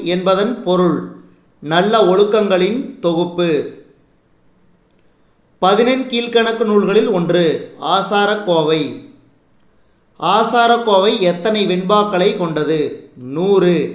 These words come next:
பிறரிடம் நான் இன்சொல் பேசுவேன்.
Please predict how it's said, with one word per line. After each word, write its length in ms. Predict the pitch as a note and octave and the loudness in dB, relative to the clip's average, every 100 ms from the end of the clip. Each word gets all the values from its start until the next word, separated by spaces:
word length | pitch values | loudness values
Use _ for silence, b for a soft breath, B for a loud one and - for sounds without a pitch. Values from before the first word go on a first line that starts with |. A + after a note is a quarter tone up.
| - - _ _ _ _ _ _ _ _ _ _ _ _ - | -14 -20 _ _ _ _ _ _ _ _ _ _ _ _ 0
பிறரிடம் 600 | G#3 B3 A#3+ G3+ G#3 C#4 - D3+ | 2 4 2 2 2 0 -6 -6
நான் 360 | E3 G3 B3+ C4+ E3 | 0 2 0 -4 -8
இன்சொல் 500 | F3 G#3 - G#3 C4+ - | -6 -4 0 0 0 0
பேசுவேன். 600 | F3+ F3+ F3 D#3 E3+ C#3+ | -2 -2 -4 -2 -2 -4